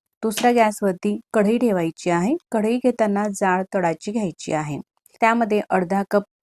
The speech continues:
पाणी घातलं, त्यासोबतच एक कप घेतलेली साखर घालायची आहे आणि या साखरेचा पाक करायचा आहे. पाक करत असताना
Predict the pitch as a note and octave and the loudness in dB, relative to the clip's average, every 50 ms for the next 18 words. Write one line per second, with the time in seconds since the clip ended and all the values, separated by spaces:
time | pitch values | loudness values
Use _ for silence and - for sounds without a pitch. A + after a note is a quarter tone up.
0 | _ _ G#3 G3 F#3 F#3 G3+ G#3+ B3+ A#3 - - G3 A3+ D#4 G4+ _ _ _ _ | _ _ 0 2 2 2 2 2 0 0 0 0 0 0 0 -2 _ _ _ _
1 | _ _ _ _ _ _ - A#3 B3 B3 C#4+ C4 A#3 A3+ G#3+ A3 A3+ A#3+ A#3+ - | _ _ _ _ _ _ 4 4 4 4 2 2 2 2 2 2 2 0 0 -4
2 | - _ _ - G3+ G#3 - _ - A#3 A3+ G#3+ A3 A3 A#3 A3 - F3 E3+ F3+ | -12 _ _ -4 -4 -4 -4 _ 0 0 0 2 0 -2 -2 -2 0 -2 0 0
3 | G#3 D4 D#4 - - - A#3+ G3 F3 - G3 G3 A3 G#3+ F#3 D#3+ C#3+ C#3 - - | -2 -4 -8 -6 -2 0 0 0 0 0 0 0 2 2 2 0 -2 -4 -6 -6
4 | - E3 D#3+ D3+ D3 D3+ D#3 C3 - _ _ _ _ _ _ _ _ - B3 B3 | -4 -2 -2 -2 -2 -4 -6 -6 -8 _ _ _ _ _ _ _ _ -2 0 0
5 | G#3+ F3+ F3+ - _ _ _ A3 A3+ A#3+ - B3 G#3 G3+ - - A3+ A3 G#3+ G#3 | 0 0 -2 -4 _ _ _ 0 0 2 4 4 2 2 0 -2 -2 -2 0 0
6 | - F#3 E3 - - - A3 G3 F#3 - - - E3 D#3 D3+ D3+ D3+ - - D3 | 2 0 0 0 0 0 0 0 0 -2 -4 -2 0 0 0 -2 -2 -2 -2 -2
7 | C#3+ C#3 D3 - - D3 - _ _ _ _ _ _ _ _ _ _ _ - - | -2 -2 -6 -10 -12 -14 -20 _ _ _ _ _ _ _ _ _ _ _ -20 -20
8 | - - - _ _ - A#3+ A#3 B3 B3 _ - C#4 C4 C4 - C#4 C#4 C4+ - | -20 -20 -20 _ _ 4 6 6 4 2 _ 4 6 6 6 6 4 4 4 4
9 | C#4+ C4+ B3+ A#3 G#3+ G#3+ | 4 4 6 4 2 2